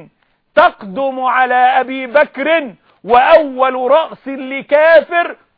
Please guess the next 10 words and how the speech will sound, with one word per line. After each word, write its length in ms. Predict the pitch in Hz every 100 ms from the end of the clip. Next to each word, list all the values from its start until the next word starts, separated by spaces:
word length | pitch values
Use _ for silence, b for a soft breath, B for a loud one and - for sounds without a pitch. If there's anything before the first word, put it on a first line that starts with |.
| -
تلقى 600 | 381 339 269 - 262 247
تحت 360 | - - -
أقدام 600 | - 240 - 190 269 254 226
أبي 340 | 240 220 233
بكر 440 | 226 226 220 208
الصديق 600 | 196 - 220 156 214 185 190
رضي 260 | 185 180
الله 340 | 175 175 156 147
عنه 280 | 156 127
وأرضاه. 400 | 131 - - -